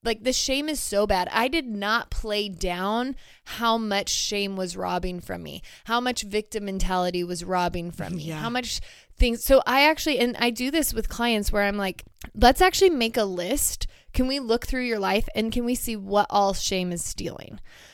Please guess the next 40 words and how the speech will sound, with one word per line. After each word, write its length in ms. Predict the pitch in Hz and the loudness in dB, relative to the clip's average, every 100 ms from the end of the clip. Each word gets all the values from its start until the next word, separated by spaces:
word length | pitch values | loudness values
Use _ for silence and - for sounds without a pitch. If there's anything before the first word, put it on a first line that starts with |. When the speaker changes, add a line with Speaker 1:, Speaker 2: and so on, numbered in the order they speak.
| _ | _
Speaker 1:
So, 180 | - 226 | -2 0
like, 300 | 214 190 - | 2 2 2
"Oh, 140 | 269 254 | 6 8
it's 180 | 240 - | 8 2
stealing 360 | - 254 269 | 2 2 4
your 100 | 254 | 2
ability 440 | 226 214 220 220 208 | 2 4 2 2 -2
to 100 | 202 | -4
have 200 | 190 196 | -4 -6
a 60 | |
voice 360 | 190 196 196 196 | -6 -2 -2 -2
with 140 | 202 | -6
these 240 | - 180 170 | -6 -6 0
people. 340 | - - - - | 0 2 0 2
Oh, 80 | |
it's 140 | 233 - | 2 2
stealing 340 | - 285 294 | -4 -2 0
your 100 | 277 | 0
ability 400 | 247 220 220 214 | 0 2 2 0
to 140 | 202 202 | -2 -4
believe 300 | 196 190 190 | -2 -4 -6
that 120 | - | -8
these 180 | 214 196 | -8 -4
people 300 | 208 185 185 | -4 -2 -2
love 220 | 175 175 | -2 -4
you. 120 | - - | -8 -2
Oh, 100 | 254 | 0
it's 160 | 269 - | 0 -2
stealing 320 | - 339 359 | -2 0 0
your 120 | 320 | 0
ability 540 | 240 233 226 214 208 202 - - - | 2 2 2 0 -4 -6 -14 -20 2
to 120 | 254 | 2
attract 580 | 226 - 269 285 - - | 4 2 6 4 4 2
people 380 | 233 202 208 202 | 2 4 0 0
who 120 | 208 | 0
would 100 | 220 | -2
actually 360 | 202 - 202 | -2 -4 -8
treat 340 | 202 - 262 - | -6 -6 -6 -6
you 160 | 185 170 | -8 -8
well. 320 | 156 78 | -8 -10